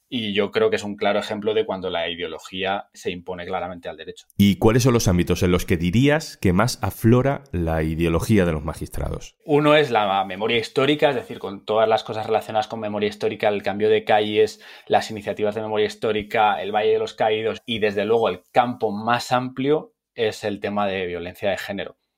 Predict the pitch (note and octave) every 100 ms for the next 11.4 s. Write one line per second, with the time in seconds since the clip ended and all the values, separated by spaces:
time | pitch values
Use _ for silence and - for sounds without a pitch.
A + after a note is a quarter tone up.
0 | _ _ - A#2 F#2 G2 G#2 A2 G#2+ G#2
1 | A2 A2 G#2+ G#2 A2 A#2+ G#2+ G#2 A2+ A2
2 | G#2+ G#2 A2+ G#2+ G#2+ G#2+ G#2 A2 - A2
3 | A2 G#2 - _ _ _ B2 A2+ - G#2+
4 | G#2+ G#2+ G#2+ G#2 G#2+ A2 G#2+ G#2+ G2+ G#2+
5 | A2 G#2 G2 C3 A#2+ B2 A#2 A2 G2+ G2
6 | A2 G#2 G#2+ A#2 A2 A2 G#2+ A2 A2+ G#2+
7 | G#2 - - - A#2+ G#2+ G#2+ A#2 G#2+ G2+
8 | A2 G#2+ A2 A2 G#2 G#2 _ G#2+ A2+ -
9 | - G#2 A2+ B2+ B2+ B2+ B2+ B2+ C3+ -
10 | - G2 G#2+ B2 C3 B2 B2 A#2 C3 C#3+
11 | - C3+ D3 G#3